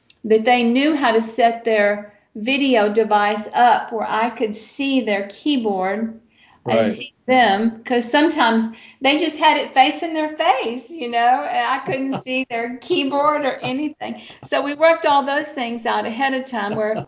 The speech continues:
Speaker 2: <laughs>
Speaker 1: when we got to that first lesson, um, there was, uh,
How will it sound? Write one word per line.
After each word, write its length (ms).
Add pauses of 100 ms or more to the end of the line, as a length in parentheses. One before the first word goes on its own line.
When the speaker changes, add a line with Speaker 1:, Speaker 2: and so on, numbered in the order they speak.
(100)
Speaker 2:
<laughs> 140
Speaker 1:
when 140
we 100
got 280
to 80
that 300
first 280
lesson, 760 (380)
um, 580
there 260
was, 400
uh, 240